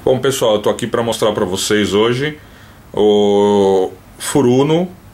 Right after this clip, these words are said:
L S quatro mil e cem. Eu vou ligar ele aqui pra vocês, já deixei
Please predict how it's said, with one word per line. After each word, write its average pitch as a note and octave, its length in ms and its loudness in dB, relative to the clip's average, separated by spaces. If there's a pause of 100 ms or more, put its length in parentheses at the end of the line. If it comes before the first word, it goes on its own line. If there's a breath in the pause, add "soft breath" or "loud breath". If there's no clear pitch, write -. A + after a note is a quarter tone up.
L G#2+ 160 -2
S G#2+ 220 -2
quatro G#2+ 220 -4
mil A2 120 0
e - 20 -4
cem. B2 440 -4 (800)
Eu G#2 120 0
vou A#2+ 120 0
ligar A2 400 0
ele G2+ 140 2
aqui G2+ 160 -6
pra G2 160 -4
vocês, A#2+ 400 0
já A#2 80 2
deixei G#2 760 -2